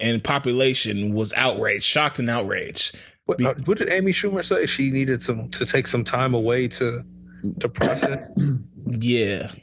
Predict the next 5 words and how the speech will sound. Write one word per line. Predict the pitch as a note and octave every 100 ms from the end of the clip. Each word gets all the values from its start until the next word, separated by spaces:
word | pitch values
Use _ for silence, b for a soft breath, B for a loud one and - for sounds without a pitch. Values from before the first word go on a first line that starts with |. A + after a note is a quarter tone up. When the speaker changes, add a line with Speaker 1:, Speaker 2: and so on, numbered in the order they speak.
| _ _ _ _ _ _ _ _ _
Speaker 1:
Um, | C3+ C#3+ C3+ G#2+
and | G#2+
it, | C3 G2+ -
it, | A2 D#3 -
it | F#3 -